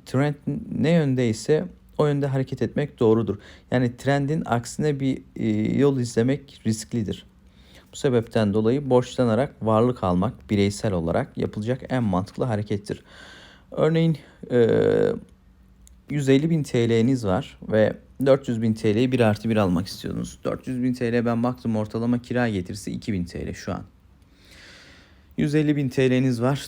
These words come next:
Dört taşla tamamlamanız gerektiği için iki yüz elli bin T L konut kredisi çektiniz on yıllık. Ödeyeceğiniz aylık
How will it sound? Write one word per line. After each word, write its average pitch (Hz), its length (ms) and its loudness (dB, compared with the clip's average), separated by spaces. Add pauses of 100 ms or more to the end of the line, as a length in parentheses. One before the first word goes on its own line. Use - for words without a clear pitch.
Dört 123 180 2
taşla 117 140 -2
tamamlamanız 123 640 0
gerektiği 113 540 -2
için 139 220 -2
iki 127 160 -2
yüz 110 140 -2
elli 120 220 0
bin 110 120 2
T 104 240 0
L 127 180 0
konut 110 260 -4
kredisi 104 400 -2
çektiniz 107 640 -2
on 110 140 0
yıllık. 95 460 -2 (800)
Ödeyeceğiniz 127 680 0
aylık 123 520 -2